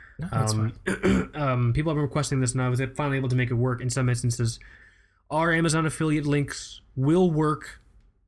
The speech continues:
Speaker 2: on the Amazon, on, on U K Amazon, uh, Canada Amazon, and I have to figure out how to, how,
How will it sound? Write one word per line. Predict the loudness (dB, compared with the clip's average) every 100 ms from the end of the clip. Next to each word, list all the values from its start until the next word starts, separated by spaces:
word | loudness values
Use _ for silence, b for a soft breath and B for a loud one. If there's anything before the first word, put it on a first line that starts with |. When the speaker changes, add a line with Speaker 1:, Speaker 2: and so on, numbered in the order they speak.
| _ _ _ _ _ _ _ -4
Speaker 2:
on | 0 2
the | 2 2
Amazon, | 2 2 2 0 2 0 0 0 -2 0
on, | 0 2
on | 2 2
U | 2
K | 2 0 0
Amazon, | -2 -2 -2 -4 -8 b b b b b _ _
uh, | -4 -2 -2 -4
Canada | -4 -2 0 0 -2 -2
Amazon, | -2 -2 -2 -2 -4 -8 -16 _ -20 _ _ _ _ _ _ _ _ _ _ _ _ _ _ _ -6
and |
I | -2
have | -2 -2
to |
figure | -2 0 0
out |
how | 0
to, | 0 -2
how, | -4 -6